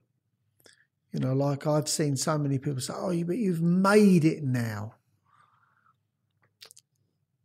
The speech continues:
Be careful you don't become somebody that just preserves wealth,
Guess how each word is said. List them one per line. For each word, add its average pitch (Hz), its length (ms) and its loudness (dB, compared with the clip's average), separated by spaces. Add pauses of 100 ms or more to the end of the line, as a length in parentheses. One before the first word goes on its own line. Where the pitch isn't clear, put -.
(2500)
Be 226 140 6
careful 190 840 2 (200)
you 160 220 0
don't 160 420 -2
become 147 460 -4
somebody 135 420 -4
that 139 180 -6
just 143 280 -8
preserves 143 720 0
wealth, 120 460 -10